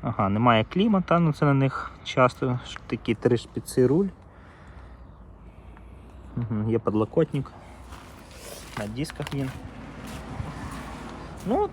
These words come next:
це класні дизельні машинки. Непоганий. Далі бачу Grand Scenic. Без кліми. Але бачу сім місць.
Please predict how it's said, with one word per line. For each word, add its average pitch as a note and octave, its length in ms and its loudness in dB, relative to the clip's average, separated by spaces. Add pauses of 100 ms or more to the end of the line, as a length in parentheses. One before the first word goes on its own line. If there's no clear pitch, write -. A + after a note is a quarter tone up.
це F3+ 80 4
класні G#3 340 6
дизельні D#3+ 400 4
машинки. - 440 6 (3250)
Непоганий. A#2 760 -6 (880)
Далі A#2 200 0 (120)
бачу A#2 420 -6
Grand A#2 280 -2
Scenic. C3+ 680 -6 (1000)
Без A#2+ 320 2 (100)
кліми. B2+ 440 4 (1300)
Але A2+ 140 -8
бачу C3 360 -4
сім C3+ 440 0
місць. - 460 -6